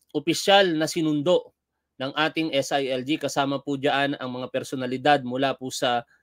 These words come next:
P N P, sa pangunguna ng ating Chief P N P,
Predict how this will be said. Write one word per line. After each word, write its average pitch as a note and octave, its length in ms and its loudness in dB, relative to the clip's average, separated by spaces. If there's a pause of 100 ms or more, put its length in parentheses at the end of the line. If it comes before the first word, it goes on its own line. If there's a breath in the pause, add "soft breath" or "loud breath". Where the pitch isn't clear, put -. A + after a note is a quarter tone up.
(140)
P D3 160 4
N C#3+ 160 0
P, F#3+ 80 -2
sa E3+ 160 -2
pangunguna C#3 640 0
ng C3+ 160 -4
ating C3 320 -4
Chief E3+ 240 -2
P C#3 160 -2
N C3 160 -2
P, F#3+ 320 0